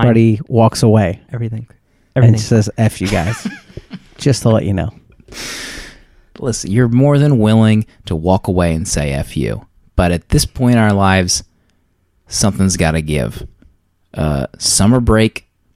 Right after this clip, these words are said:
Speaker 3: Paper Keg summer break is happening. You know, we went on winter break
Speaker 2: Mm.
Speaker 3: for a period of time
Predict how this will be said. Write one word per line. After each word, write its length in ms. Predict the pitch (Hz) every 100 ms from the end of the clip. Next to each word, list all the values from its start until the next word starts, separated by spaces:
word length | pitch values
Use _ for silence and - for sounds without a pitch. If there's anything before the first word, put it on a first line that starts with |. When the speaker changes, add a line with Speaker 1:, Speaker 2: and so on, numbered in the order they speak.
| - -
Speaker 3:
Paper 300 | 120 120 131
Keg 280 | - 131 120
summer 360 | - 95 107
break 300 | 101 92 90
is 100 | 90
happening. 560 | - 65 69 71 - - - _ _ -
You 120 | 95
know, 100 | 87
we 120 | 90
went 220 | 92 95
on 160 | 92 87
winter 240 | 92 104
break 500 | 101 104 98 101 - - _ -
Speaker 2:
Mm. 200 | 117 107 - -
Speaker 3:
for 160 | -
a 60 | 101
period 280 | 107 101 95
of 80 |
time 320 | 90 95 90